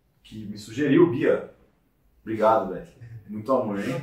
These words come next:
<laughs> Sorte me, gentilmente me indicou, porque eu tava precisando muito de um emprego, né?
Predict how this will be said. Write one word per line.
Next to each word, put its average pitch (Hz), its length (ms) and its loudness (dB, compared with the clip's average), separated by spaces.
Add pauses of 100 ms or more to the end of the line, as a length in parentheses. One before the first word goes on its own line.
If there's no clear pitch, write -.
(100)
<laughs> - 180 -4
Sorte 127 300 -8
me, 107 500 -10
gentilmente 123 720 -2
me 110 80 -14
indicou, 147 480 2
porque 120 160 -10
eu 120 40 -8
tava 117 120 -4
precisando 120 340 -6
muito 139 240 0
de 208 140 -12
um - 80 -10
emprego, - 380 -2
né? - 60 -14